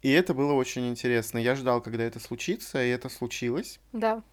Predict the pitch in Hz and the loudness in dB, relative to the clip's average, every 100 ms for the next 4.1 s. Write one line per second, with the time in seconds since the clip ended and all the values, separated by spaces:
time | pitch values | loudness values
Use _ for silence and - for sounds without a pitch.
0 | - - - 135 285 165 120 - - 240 | -8 -4 0 2 2 0 -2 -2 2 2
1 | 214 135 - 127 131 131 127 156 131 123 | 2 -2 -4 -6 -4 -4 -2 -4 -4 -6
2 | 117 131 123 110 113 113 151 - 123 - | -4 2 2 2 -2 -2 -2 -4 -8 -10
3 | - - - _ - - 120 120 117 - | -20 -20 -20 _ -12 -2 2 2 0 -4